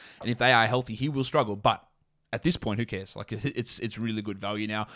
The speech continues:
I was debating between Rashawn Holmes and Will Barton with my last selection. I took Holmes, and I'm gonna go a little bit more upside with my pick, assuming that Steven Adams' M V P doesn't take Santi Aldama away from me. Aldama, with Jaren Jackson out, maybe he's in the rotation straight away. Maybe he's not.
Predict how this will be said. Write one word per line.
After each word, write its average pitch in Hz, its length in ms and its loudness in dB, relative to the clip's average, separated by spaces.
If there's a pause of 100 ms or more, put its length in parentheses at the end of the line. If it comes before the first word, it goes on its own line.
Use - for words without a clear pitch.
(240)
I 147 120 12
was 160 160 8
debating 127 380 4
between 120 300 0
Rashawn 117 300 -2
Holmes 113 280 -2
and 104 100 -4
Will 110 120 -2
Barton 107 340 0
with 107 140 -2
my 107 100 0
last 104 320 0
selection. 110 380 -2
I - 20 -6
took - 220 -4
Holmes, 165 340 -2
and 131 100 -2
I'm 131 60 -2
gonna 123 140 -2
go 110 100 0
a 107 40 0
little 110 220 -4
bit 104 120 -6
more 98 240 -10
upside 104 300 -2
with 104 100 -2
my 104 160 -4
pick, 160 240 -6 (260)
assuming 139 520 2
that 117 140 0
Steven 117 380 0
Adams' 110 320 -4
M 107 80 -6
V 104 140 -2
P 104 160 -6
doesn't 110 320 -2
take 104 240 -4
Santi 101 320 -2
Aldama 98 420 -4
away 95 260 -4
from 127 220 -4
me. 190 140 -4 (420)
Aldama, 139 640 4 (240)
with 131 220 0
Jaren 127 220 6
Jackson 135 340 4
out, 196 180 4
maybe 175 240 2
he's 190 340 -2
in 165 140 -4
the 160 80 0
rotation 135 460 2
straight 107 200 0
away. 101 160 0
Maybe 117 220 -2
he's 110 160 -4
not. 98 200 -2